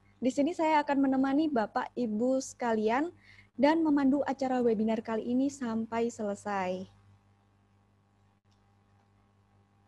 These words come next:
Nah, selain itu, pada kesempatan kali ini telah hadir bersama kita semua narasumber yang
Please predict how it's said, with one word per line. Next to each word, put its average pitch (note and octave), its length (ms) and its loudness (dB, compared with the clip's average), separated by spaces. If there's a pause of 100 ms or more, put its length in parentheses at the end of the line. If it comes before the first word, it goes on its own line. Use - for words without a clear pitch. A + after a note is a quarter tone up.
(1200)
Nah, C#4 240 4
selain C#4 320 0
itu, A3+ 400 -4
pada A3 240 0
kesempatan A#3+ 480 -4
kali A#3 240 0
ini D4 160 0
telah C4+ 320 0
hadir C4 320 0
bersama B3 400 0
kita B3 240 -4
semua C#4 320 -2
narasumber C4+ 720 0
yang C4 240 0